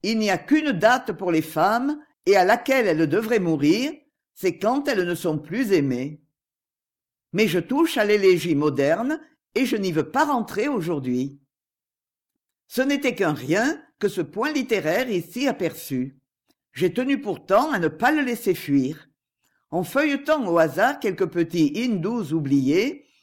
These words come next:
un reflet de soleil m'a paru éclairé et comme dessiner exactement cette traînée de parcelles dans la poussière. Si je ne l'avais pas saisi à l'instant,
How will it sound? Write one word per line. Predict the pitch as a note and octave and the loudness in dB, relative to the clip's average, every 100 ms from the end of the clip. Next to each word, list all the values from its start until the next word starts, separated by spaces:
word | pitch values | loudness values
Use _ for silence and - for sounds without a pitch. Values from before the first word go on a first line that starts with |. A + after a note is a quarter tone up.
| - | -6
un | F3 | -4
reflet | E3 B3+ D4 D4+ | -4 -4 -4 -2
de | A#3 | -2
soleil | A3+ F3 C#3+ A3 | -2 -2 0 0
m'a | B3 F3 | -2 -2
paru | F#3 D#3+ D#3 | 0 2 2
éclairé | G#3+ D#3+ E3+ C#3 C3+ F#3+ C4+ - _ _ | 2 0 -2 -2 0 -2 -2 -8 _ _
et | F3+ F#3 | -2 0
comme | C#4+ D4 | -2 -2
dessiner | F3 B3 C4 A3+ G3+ | -2 -4 -4 -4 -2
exactement | C3+ C3 C#3 B3+ - F3 D3 B3+ | -4 -4 -6 -6 -6 -4 -2 -4
cette | C#4 F3+ D3+ | -6 -6 -6
traînée | - B3+ D4 | -4 -4 -2
de | G3+ | -6
parcelles | E3+ F3+ - F3 A#3+ D4 | -6 -6 -6 -4 -4 -4
dans | B3 | -4
la | G#3 | -4
poussière. | G#3 D#3+ - C#3 B2 A#2 C#3+ D#3+ _ _ _ _ _ _ _ _ | -2 -6 -4 -4 -2 -4 -8 -14 _ _ _ _ _ _ _ _
Si | G#3+ A#3+ | -4 0
je | A#3 | 0
ne | G3+ | 4
l'avais | E3 D3+ | 2 2
pas | C#3+ D4+ | -2 -2
saisi | D4+ C4 G#3 G#3 | -2 -4 -2 0
à | |
l'instant, | D#3 D3 C#3+ - F3 A#3+ - | 0 -2 -4 -4 -2 -2 -4